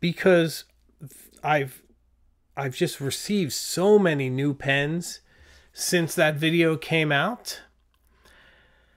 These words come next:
But that's not what we did. We thought of something new. So it's completely different. It's more informative,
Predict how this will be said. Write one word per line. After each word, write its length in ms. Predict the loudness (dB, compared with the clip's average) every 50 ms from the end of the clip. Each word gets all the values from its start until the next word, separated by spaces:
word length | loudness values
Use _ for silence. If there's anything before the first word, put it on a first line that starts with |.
| _ _ _ _ _ _ _ _ _ _ _ _
But 160 | -4 -2 -2
that's 220 | 0 0 0 0
not 160 | -2 -2 -2 -2
what 100 | -2 -2
we 80 | 0
did. 380 | 0 2 4 4 4 2 0 -4 -6
We 280 | -4 -2 0 0 -2
thought 500 | -2 -6 -10 -10 -2 2 4 6 6 6
of 80 | 4 2
something 460 | 0 0 0 0 2 4 4 4 6
new. 380 | 6 6 6 4 2 -2 -6 -14 _ -12
So 480 | -6 -2 0 2 2 2 2 0 -2 -2
it's 540 | 0 2 2 0 0 -4 -6 -8 -10 -10 -12 _ _ _ _ _ _ _ _ _ _ _
completely 640 | -6 -4 -4 -4 -2 0 0 2 2 4 4 4
different. 560 | 6 6 4 4 4 4 2 2 2 2 -4 -6 -4
It's 260 | -2 -2 -2 -2 -4
more 600 | -6 -4 -2 0 0 2 4 4 4 4 4 2
informative, 1300 | 2 0 0 0 -2 -4 -10 -12 -6 -2 2 4 4 4 2 2 -2 -4 -6 -8 -10 -14 -18 -20 -20